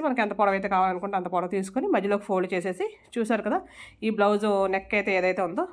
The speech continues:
బ్లౌజ్ అయితే బ్లౌజ్, డ్రెస్ అయితే డ్రెస్ ఏదైతే అది, ఆ, రౌండ్ అనమాట. రౌండ్ తిరిగే, ఆ, మోడల్స్కి ఇది. స్ట్రైట్ అయితే ఫస్ట్ చూపించిన దానికి, అది శారీస్కి కూడా వేసుకోవచ్చండి. నేనైతే శారీకి కూడా వేశాను, చూపిస్తాను తర్వాత. ఆ,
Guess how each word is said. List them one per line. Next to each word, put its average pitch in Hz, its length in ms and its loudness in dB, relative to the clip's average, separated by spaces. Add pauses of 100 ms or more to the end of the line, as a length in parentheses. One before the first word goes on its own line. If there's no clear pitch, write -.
(180)
బ్లౌజ్ 202 220 4
అయితే 214 200 -2
బ్లౌజ్, 220 300 0
డ్రెస్ 220 220 2
అయితే 214 180 -2
డ్రెస్ 165 160 -4 (120)
ఏదైతే 175 280 0
అది, 240 120 -2 (600)
ఆ, - 20 8 (260)
రౌండ్ 233 300 8
అనమాట. 185 260 0 (480)
రౌండ్ 220 260 4
తిరిగే, 196 260 2 (500)
ఆ, - 20 2 (440)
మోడల్స్కి 196 420 4
ఇది. 262 100 2 (500)
స్ట్రైట్ 254 300 4
అయితే 311 180 2
ఫస్ట్ 254 240 0
చూపించిన 208 360 -4
దానికి, 156 260 -4 (300)
అది 240 160 2
శారీస్కి 320 340 4
కూడా 269 160 6
వేసుకోవచ్చండి. 208 460 -2
నేనైతే 190 340 0
శారీకి 208 260 2
కూడా 220 160 0
వేశాను, 175 300 -2 (100)
చూపిస్తాను 175 460 -6
తర్వాత. 160 260 -6 (720)
ఆ, 170 40 -2